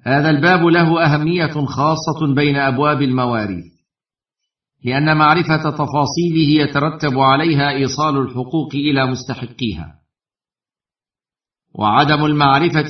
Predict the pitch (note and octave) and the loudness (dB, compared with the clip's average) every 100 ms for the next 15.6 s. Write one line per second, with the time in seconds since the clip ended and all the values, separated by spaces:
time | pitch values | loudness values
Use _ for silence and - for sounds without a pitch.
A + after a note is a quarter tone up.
0 | D3 C#3+ C3+ C3+ - E3 D#3 D3 D3+ D#3 | -2 0 0 -2 -6 -4 -2 0 0 0
1 | D3 B2+ C#3 D3+ F3+ F3+ D3 B2 C3+ D3+ | 0 -2 0 2 2 0 -4 -4 -2 -4
2 | E3 D3+ B2+ C3 B2+ C3+ E3 C#3 C3+ A#2+ | -4 -4 -2 0 0 2 0 0 -2 -4
3 | A#2+ D3+ C#3+ B2+ B2 A2+ A#2+ D#3+ F3 A#2+ | -8 -4 -2 -2 -4 -4 0 0 0 -2
4 | E2+ - _ _ _ _ _ _ _ _ | -6 -14 _ _ _ _ _ _ _ _
5 | _ _ _ _ _ _ A#2+ C#3+ E3+ E3 | _ _ _ _ _ _ -4 -2 0 2
6 | E3 - D#3+ C#3 F3 D#3 D#3 D#3 D3+ C#3+ | 0 0 -2 2 2 0 0 0 2 0
7 | D3 E3+ D#3 D3+ D3 D3+ D3 C#3 C3+ B2 | 2 0 0 -2 -2 -2 -2 -2 -2 -4
8 | - C3 B2 B2+ C3 G#2+ A2+ A#2 A2 A2 | -4 -6 -6 -6 -6 -4 -4 -4 -6 0
9 | C3+ E3 F#3+ - _ _ _ _ _ _ | 2 2 0 -8 _ _ _ _ _ _
10 | _ _ G#2 B2 D3+ D3+ C#3+ E3+ D#3 C#3+ | _ _ -6 -2 -2 -2 -2 0 0 0
11 | C#3 C3+ C#3+ C3+ D3+ C#3+ - _ _ _ | -2 -2 -6 -4 -6 -8 -20 _ _ _
12 | _ _ _ _ _ _ A2+ C#3 C3 D3+ | _ _ _ _ _ _ -4 0 2 2
13 | D3+ C#3 C3+ D3 C#3 C3+ C#3 C3 C3 B2+ | 2 0 0 0 2 2 0 0 -2 -2
14 | C3+ C3 C#3 D3+ D#3 D3 C3+ - A#2+ D3 | -2 0 -2 -2 0 0 -2 -4 -4 0
15 | C3+ B2+ C3+ C3+ C3 C3+ | 0 2 0 0 0 -2